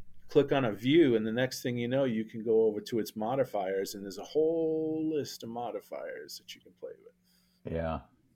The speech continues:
Speaker 1: Drag it and drag and drop. And then just add the, uh, the content you wanna add in. It's
Speaker 2: Nice.
Speaker 1: amazing.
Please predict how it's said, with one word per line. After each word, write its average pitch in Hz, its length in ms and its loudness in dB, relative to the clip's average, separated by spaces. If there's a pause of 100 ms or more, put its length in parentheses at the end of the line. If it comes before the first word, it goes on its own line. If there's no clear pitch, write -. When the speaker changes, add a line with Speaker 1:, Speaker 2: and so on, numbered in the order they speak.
(160)
Speaker 1:
Drag 107 360 -2
it - 200 -8
and 120 100 -16
drag 110 260 -4
and 107 100 -8
drop. 101 320 -8 (1200)
And 107 140 -2
then 120 140 6
just 117 220 0
add 117 280 8 (180)
the, 101 640 -2
uh, 87 380 -4 (920)
the - 80 -20
content 107 600 -6
you 101 100 -12
wanna 98 220 -10
add 95 260 -8
in. 143 180 -10 (3750)
It's 110 300 -8
Speaker 2:
Nice. 123 140 0
Speaker 1:
amazing. 135 400 -2